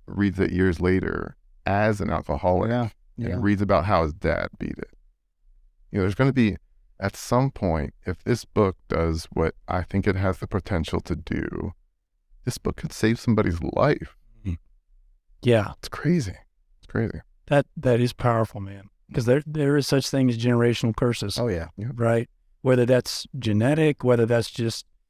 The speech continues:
Speaker 3: mimicking what you saw as a kid. But this, this is a way to get into Dad's mind, understand him, and hopefully break that curse somewhere down the line,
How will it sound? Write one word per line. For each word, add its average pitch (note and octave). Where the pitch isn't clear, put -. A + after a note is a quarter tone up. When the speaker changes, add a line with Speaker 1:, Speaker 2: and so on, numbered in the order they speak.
Speaker 3:
mimicking C#3
what A#2+
you A#2+
saw C3+
as A#2
a A2
kid. F#3
But -
this, -
this C#3+
is D3
a A2+
way A#2+
to A2+
get B2
into A2+
Dad's A2+
mind, G#2+
understand A#2
him, G#2
and -
hopefully A2+
break C3+
that -
curse A#2+
somewhere A#2
down G#2
the G#2+
line, G2+